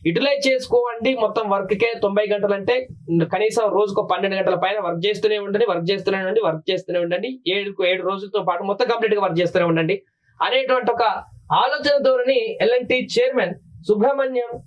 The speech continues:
ఆ స్థాయిలో ఉన్నటువంటి వ్యక్తి చేయడం ఏంటనేటువంటి విషయానికి సంబంధించి కూడా దీపికా పదుకొనే, ఆ, ఘాటుగానే స్పందించారు. అటు ఎప్పుడు, ఆ, స్పందించేటువంటి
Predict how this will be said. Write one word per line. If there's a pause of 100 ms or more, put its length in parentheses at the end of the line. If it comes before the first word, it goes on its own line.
ఆ
స్థాయిలో
ఉన్నటువంటి
వ్యక్తి
చేయడం
ఏంటనేటువంటి
విషయానికి
సంబంధించి
కూడా (300)
దీపికా
పదుకొనే, (380)
ఆ,
ఘాటుగానే
స్పందించారు. (300)
అటు (240)
ఎప్పుడు,
ఆ,
స్పందించేటువంటి